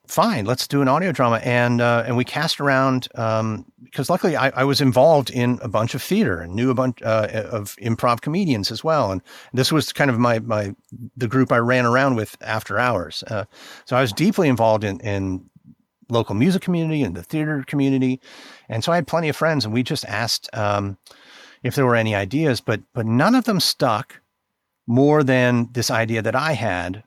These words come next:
uh, which eventually became the audio drama Terms, and, and a, a tale of a s-, two-term president who does not want to relinquish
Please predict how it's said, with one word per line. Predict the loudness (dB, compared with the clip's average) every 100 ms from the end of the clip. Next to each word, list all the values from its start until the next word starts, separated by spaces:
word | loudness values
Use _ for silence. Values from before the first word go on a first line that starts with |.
| -8
uh, | -4 -2 -2 -4
which | -6 -2
eventually | 0 0 -2
became | -4 -4 -4 -2 -4
the | -6 -4
audio | -4 -4
drama | -4 -6 -6
Terms, | -8 -2 -2 -2 -10 -16 -16
and, | -16 -14
and | -14 -14 -12
a, | -12 -10 -14 _ _ _ _ _ _ _
a | -16 -16 _ _ -8
tale | -2 2 4 6 4 2
of | 2 4 2 -2 -10
a | -8 -4 -4
s-, | -2 -2 -2 -2 -6 -8 _
two-term | -2 0 2 2 4
president | 2 2 2 2 0 _ _ _ _ _ _ _ _ 0
who | 2 2
does | 4 2 4
not | 2 2
want | 2 2
to | 2
relinquish | 2 2 2 0 -4